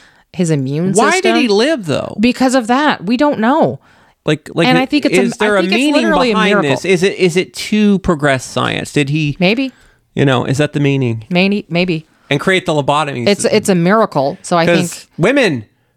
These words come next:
Speaker 2: who were hysterical.
Speaker 1: Yeah, I, I don't, I don't think that's probably
Speaker 2: Were lobotomized.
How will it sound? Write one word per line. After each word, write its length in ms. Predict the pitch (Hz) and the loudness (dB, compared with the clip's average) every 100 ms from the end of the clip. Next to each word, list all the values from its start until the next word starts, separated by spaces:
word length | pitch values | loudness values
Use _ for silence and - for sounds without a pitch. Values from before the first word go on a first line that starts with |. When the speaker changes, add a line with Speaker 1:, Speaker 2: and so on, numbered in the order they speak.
| _ | _
Speaker 2:
who 140 | - 143 | -4 2
were 160 | 139 | 2
hysterical. 720 | 117 135 - 165 170 156 127 | 2 0 0 2 2 2 2
Speaker 1:
Yeah, 140 | 233 208 | 0 0
I, 160 | 247 - | -2 -2
I 100 | 233 | 0
don't, 300 | 254 247 - | 0 0 -2
I 100 | 220 | -2
don't 240 | 226 214 - | 0 0 -2
think 280 | - 190 165 | -2 -2 0
that's 240 | 175 165 | -2 -2
probably 800 | - 165 160 151 160 147 143 - _ _ _ | -4 -4 -2 -2 0 0 -2 -6 _ _ _
Speaker 2:
Were 120 | 143 | -4
lobotomized. 1000 | 156 143 143 160 139 117 107 117 - | -2 0 0 0 0 -2 -4 -10 -16